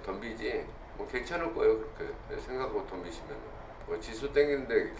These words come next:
얘네들 없이는 못 올려, 지수가. 제약 바이오 없이는 못 들어올려. 셀트리온도 조만간에 바닥 나옵니다, 여러분들. 뭐, 셀트리온 지금 얘기 많이 나오고, 어?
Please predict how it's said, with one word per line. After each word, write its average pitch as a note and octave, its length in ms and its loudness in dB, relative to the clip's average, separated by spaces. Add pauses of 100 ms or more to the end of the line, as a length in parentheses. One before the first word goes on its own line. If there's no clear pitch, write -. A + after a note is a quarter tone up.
(140)
얘네들 G#2 380 4
없이는 A#2+ 360 2
못 E2 140 -2
올려, B2 400 6
지수가. - 400 -4 (540)
제약 - 320 2
바이오 C3+ 300 6
없이는 F2+ 380 -2 (300)
못 G#2 160 -2
들어올려. D3+ 580 6 (420)
셀트리온도 E3 600 8
조만간에 D#3 480 8
바닥 - 300 8
나옵니다, C#3+ 500 6
여러분들. G#2+ 680 4 (340)
뭐, - 100 -4
셀트리온 D3+ 480 4
지금 A#2+ 300 0
얘기 A2 240 4
많이 G2+ 300 4
나오고, G2+ 600 4
어? A2 240 0